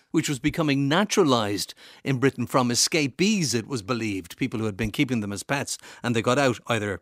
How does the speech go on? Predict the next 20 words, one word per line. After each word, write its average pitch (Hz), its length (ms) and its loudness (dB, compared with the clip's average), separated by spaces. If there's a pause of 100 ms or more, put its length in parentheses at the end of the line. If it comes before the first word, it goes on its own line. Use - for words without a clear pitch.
(100)
deliberately 220 560 4 (180)
or 143 140 4
accidentally, 135 640 2 (180)
and 127 120 0
they 127 60 2
start 120 320 2
to 113 80 -4
populate 107 600 -2 (200)
the 123 80 -4
countryside, 139 720 2
and 196 140 4
then 285 160 4
skip - 300 2
forward 226 580 2
twenty 127 320 -2
years, 120 680 -2 (300)
and 175 100 2
myself 185 360 6
and 180 100 0
Niall 214 480 4